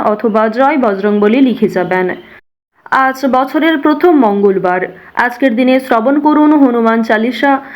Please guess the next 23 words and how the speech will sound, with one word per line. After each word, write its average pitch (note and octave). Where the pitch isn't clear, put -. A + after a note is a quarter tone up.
কিংবা E4
বজরংবলীর D#4
যে D4
কোনো E4
শক্তিশালী C4+
মন্ত্র, F#3
যা C4
আপনাদের C4
জন্য D4
ভীষণভাবে D4+
কার্যকরী G3+
হবে। F#3+
হনুমান C#4+
মন্ত্র C4+
শ্রবণ C#4
করলে D4
অবশ্যই A#3+
হনুমানজির C#4+
বিশেষ B3
কৃপা B3
আশীর্বাদ C#4
প্রাপ্তি B3+
করবেন। D4